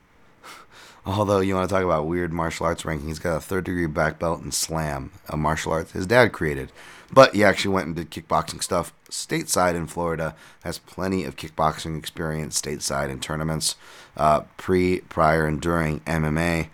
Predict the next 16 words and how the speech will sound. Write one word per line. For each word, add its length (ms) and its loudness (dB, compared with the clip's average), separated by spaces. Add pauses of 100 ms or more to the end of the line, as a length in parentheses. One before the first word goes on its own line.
(480)
Um, 420 6 (160)
so, 200 -2
uh, 180 0
and, 160 -2
you 80 4
know, 60 6
again, 220 4
training 260 2
at 80 -6
Sanford 400 2
with 100 -4
a 60 -2
bunch 180 2
of 80 0
wrestlers 440 4
there. 300 6